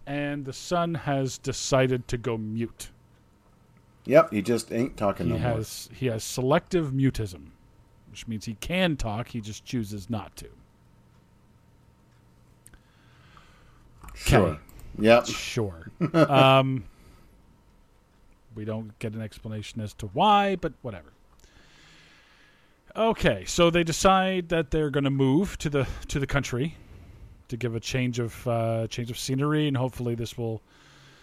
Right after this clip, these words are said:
Speaker 1: get the kid to start talking again. And so they drive out, and they show them driving down this winding road, and that,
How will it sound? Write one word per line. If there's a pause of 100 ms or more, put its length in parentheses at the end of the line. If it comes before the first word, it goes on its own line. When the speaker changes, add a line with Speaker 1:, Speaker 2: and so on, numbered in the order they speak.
(320)
Speaker 1:
get
the
kid
to
start
talking
again. (1600)
And
so
they
drive
out,
and
they
show
them
driving
down
this
winding
road,
and
that,